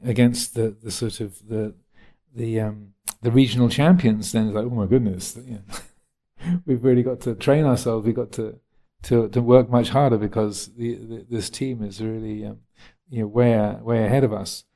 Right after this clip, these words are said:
So you have to literally improve your game. You have to, to work harder and,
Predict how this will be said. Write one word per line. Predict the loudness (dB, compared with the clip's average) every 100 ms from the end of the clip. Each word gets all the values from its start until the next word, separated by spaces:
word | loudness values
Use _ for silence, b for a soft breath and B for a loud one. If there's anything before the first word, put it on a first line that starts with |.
| _
So | 0 4
you | 6
have | 4 2 -2
to | -4 -4
literally | 4 4 4 0
improve | -2 0 0 2
your | 0
game. | 0 -2 -4 -6
You | _
have | _
to, | -8 -8 -10
to | -6
work | -4 -4
harder | -2 -2 -2
and, | -4 -8 -14